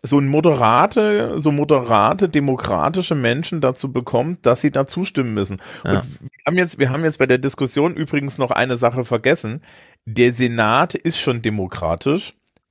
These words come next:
Speaker 1: Die Frage ist nur noch, wie sehr. Wenn
Speaker 2: Genau.
Speaker 1: Warnock in, in Georgia gewinnt, dann sind sie bei einundfünfzig neunundvierzig und dann ist Joe Manchin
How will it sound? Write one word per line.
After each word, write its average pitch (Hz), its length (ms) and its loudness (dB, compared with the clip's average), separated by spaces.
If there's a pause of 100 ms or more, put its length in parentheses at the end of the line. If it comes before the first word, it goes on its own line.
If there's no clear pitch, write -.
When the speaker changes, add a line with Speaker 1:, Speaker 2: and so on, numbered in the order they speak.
(100)
Speaker 1:
Die 123 100 -2
Frage 123 400 2
ist - 240 -4
nur 123 140 -4
noch, 127 240 -4
wie 120 160 -4
sehr. 92 440 0 (520)
Wenn 117 180 2
Speaker 2:
Genau. 117 200 0
Speaker 1:
Warnock 214 380 -2 (120)
in, 151 500 -2 (140)
in 139 240 -2
Georgia 127 420 2
gewinnt, 139 1000 -2 (520)
dann 123 160 2
sind 160 160 2
sie 151 80 -4
bei 139 160 2
einundfünfzig 175 800 -2
neunundvierzig 127 1300 -2 (560)
und 143 140 0
dann 151 100 4
ist - 260 -4
Joe 123 140 -2
Manchin 127 1000 0